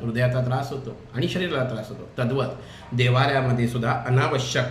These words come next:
किंवा अतिरिक्त गोष्टींचा साठा झाला, तर तो संपूर्ण घराला त्रास होऊ शकतो. मग अशा वेळेस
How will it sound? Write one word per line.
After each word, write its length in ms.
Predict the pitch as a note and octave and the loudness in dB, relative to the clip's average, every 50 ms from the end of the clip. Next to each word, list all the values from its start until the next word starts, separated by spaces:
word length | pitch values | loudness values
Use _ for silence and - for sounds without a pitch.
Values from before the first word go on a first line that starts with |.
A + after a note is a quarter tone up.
| - - | -4 -4
किंवा 160 | A#2 A#2 C3 | -2 0 0
अतिरिक्त 540 | C3+ B2+ - B2+ B2 D3+ F3 G3 F#3+ - - | 0 0 -2 -2 0 0 0 -2 -2 -4 -2
गोष्टींचा 540 | D#3 D3+ C3 B2+ - C#3+ C#3 C3 B2+ B2 A#2+ | 0 0 0 0 0 0 0 0 0 0 -2
साठा 300 | B2 C3 A#2+ - A#2 A2+ | -2 -2 -4 -4 -6 -6
झाला, 300 | G#2 G#2+ A2 A#2+ A#2+ - - - - - - - F#3 | -6 -8 -8 -8 -8 -10 -12 -14 -16 -16 -10 -6 -6
तर 60 | F3+ - | -4 -4
तो 80 | F3 D#3 | -4 -4
संपूर्ण 380 | C3 D3+ C#3 C3 C3 D3+ D3+ D3 | -2 0 0 0 0 0 0 0
घराला 280 | C3 C3+ C3 B2+ C3 | 0 0 0 0 0
त्रास 300 | C3 B2+ D3 C#3+ D3 E3 | -2 -2 -4 -6 -4 -2
होऊ 120 | G3 G#3+ G#3 | -2 -2 -2
शकतो. 440 | - F3 C3 B2+ - - C#3 C3+ - - - - - - - - - - - - - - - - - - | -2 -6 -8 -8 -10 -10 -12 -12 -12 -14 -18 -20 -20 -20 -20 -20 -20 -20 -20 -20 -20 -20 -20 -16 -4 0
मग 220 | B2 C3+ E3 D#3+ - - - - | 2 2 2 2 0 -2 -4 -4
अशा 280 | - C3+ - - G#3+ G3+ | -2 -2 0 2 2 2
वेळेस 340 | F#3 C#3 A#2+ A#2 A2 - | 2 2 0 0 -2 -4